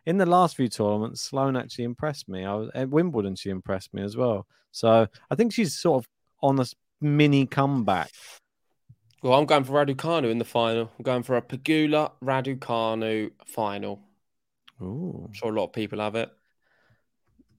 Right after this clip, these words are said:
Speaker 1: Do they? Let us know in the live chat. Do you have the Pegula Raducanu final? Do you have Towson <laughs> Sloane Stephens <laughs> like me? Uh, I'm gonna be going Clara Towson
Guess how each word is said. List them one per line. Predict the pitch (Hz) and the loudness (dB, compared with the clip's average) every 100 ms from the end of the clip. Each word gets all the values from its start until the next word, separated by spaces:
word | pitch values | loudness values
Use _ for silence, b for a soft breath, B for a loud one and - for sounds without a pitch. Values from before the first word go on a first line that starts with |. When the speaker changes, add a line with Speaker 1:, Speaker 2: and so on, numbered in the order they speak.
| _ _ _ | _ _ _
Speaker 1:
Do | 101 | 0
they? | 113 160 165 | 2 2 0
Let | 156 | -2
us | 147 | 0
know | 151 139 | 4 4
in | 131 | 6
the | |
live | 127 131 135 - | 6 6 6 4
chat. | 151 156 | 0 0
Do | 131 156 | 0 0
you | 170 | 0
have | 131 160 143 | 0 -4 -4
the | 127 | -6
Pegula | - 113 131 135 127 120 | -4 -2 2 4 2 0
Raducanu | 113 120 120 117 - 117 113 | 2 2 2 -2 -2 -2 -2
final? | - 123 127 143 | -4 -6 -4 -4
Do | 170 | 0
you | 202 | 2
have | 156 | 0
Towson | - 160 160 147 - 139 127 | -4 -2 2 2 2 0 0
<laughs> | |
Sloane | - 143 127 - 170 143 156 - | -2 2 2 2 0 0 -2 -4
Stephens | - - 143 147 160 175 110 101 107 - 131 120 - | -6 0 2 4 2 0 -4 -6 -6 -6 -6 -8 -6
<laughs> | 139 | 0
like | 151 151 131 | 4 4 2
me? | 135 143 110 104 - B B B B B B B _ _ - | -2 0 0 -4 -12 B B B B B B B _ _ -6
Uh, | 117 123 135 139 143 131 127 - | -2 0 2 4 4 2 -4 -2
I'm | 151 | 0
gonna | 247 | 2
be | 233 190 | 2 4
going | 156 147 147 143 143 123 - _ _ | 6 10 10 8 4 -2 -12 _ _
Clara | - 185 175 170 | -4 2 2 2
Towson | 180 208 220 - 110 95 | 2 2 0 0 -4 -6